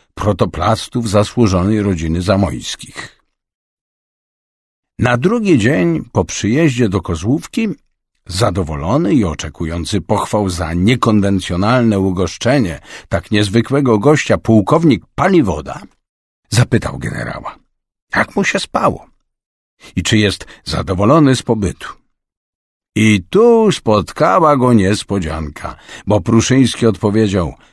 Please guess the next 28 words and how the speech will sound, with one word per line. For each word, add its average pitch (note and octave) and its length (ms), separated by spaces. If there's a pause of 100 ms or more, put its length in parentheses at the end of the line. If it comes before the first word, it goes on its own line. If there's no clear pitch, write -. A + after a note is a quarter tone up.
(120)
"Byłbym F2 760
zadowolony, E2+ 960
bo A#2 160
lubię G2 420
takie D2 340
klimaty, C#2+ 680 (420)
ale F#2 280
w E2+ 220
ogóle A#2 560
się F#2 280
nie F2 220
wyspałem, - 880 (720)
bo G2 100
łóżko C#3+ 500
było A#2+ 260
za - 160
krótkie". - 460 (1800)
Tu - 160
należy D#2+ 460
dodać, E2 400
że E2+ 120
Pruszyński F#2+ 880 (240)
miał F2 240
dobrze F#2+ 380
ponad F#2 360
metr F#2+ 320
dziewięćdziesiąt F#2+ 720
wzrostu, F3+ 560